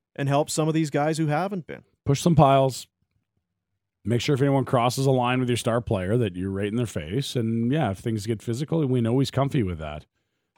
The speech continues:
Speaker 2: You know, we're not gonna judge Milan Lucic's postseason by how many goals he
Speaker 1: No.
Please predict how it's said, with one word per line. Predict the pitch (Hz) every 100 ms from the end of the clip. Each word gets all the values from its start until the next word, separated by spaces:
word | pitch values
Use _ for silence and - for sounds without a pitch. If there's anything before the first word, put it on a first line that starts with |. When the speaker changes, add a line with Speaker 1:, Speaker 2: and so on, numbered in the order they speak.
| _
Speaker 2:
You | 101
know, |
we're | 107 120
not | 131
gonna | 135 117
judge | 101 123 123 101
Milan | 117 113 120
Lucic's | 113 113 117 110
postseason | 95 107 117 - 98 95
by |
how | 104
many | 104
goals | 92 90 127
he |
Speaker 1:
No. | 90